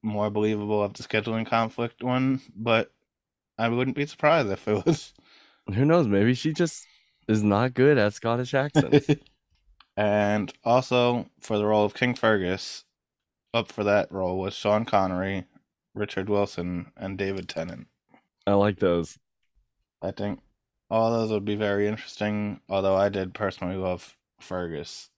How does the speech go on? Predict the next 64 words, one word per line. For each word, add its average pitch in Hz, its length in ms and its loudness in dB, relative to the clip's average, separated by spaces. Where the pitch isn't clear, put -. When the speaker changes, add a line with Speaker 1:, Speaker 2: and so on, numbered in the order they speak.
Speaker 1:
in 85 160 -12
this 80 100 -16
Speaker 2:
The 113 60 -8
Speaker 1:
movie, 107 160 -2
Speaker 2:
way 85 140 -4
he 76 40 -6
Speaker 1:
so, 69 140 -6
like, 73 160 -8
Speaker 2:
was. - 160 -16
Speaker 1:
the 104 120 -4
way 101 160 0
he 107 60 -4
Speaker 2:
Yeah. 98 80 -2
Speaker 1:
was 92 240 -6
was - 300 -18
perfect, - 540 -16
honestly. - 520 -14
Uh, 101 260 -2
that 95 180 -2
is 104 140 0
all 98 120 0
the 95 80 -8
fun 95 240 -6
facts 92 320 -4
that 87 80 -6
I 85 140 -6
do 95 140 -10
have. 95 580 -8
So, - 120 -6
like 107 200 0
I 131 60 -4
Speaker 2:
Okay, - 100 -6
Speaker 1:
said, 104 160 0
Speaker 2:
those 123 180 -6
are 147 100 -10
pretty 147 260 -8
good. 156 260 -4
Speaker 1:
a - 20 -20
bunch 127 180 -4
of 131 120 -6
them, 127 80 -4
but 131 160 -2
I 151 140 -2
was 160 240 -8
able 160 240 -4
to 147 80 -6
compact 156 420 -4
a 80 60 -6
lot 82 160 -6
of 73 80 -10
them, 76 120 -12
so 95 280 -8
it - 60 -18
didn't 123 220 -4
feel 110 180 0
like 92 160 -2
it 73 80 -12
took - 180 -8
an 76 100 -10
eternity, 85 480 -8
at 85 140 -8
least 95 200 -8
to 90 60 -6
me. - 280 -10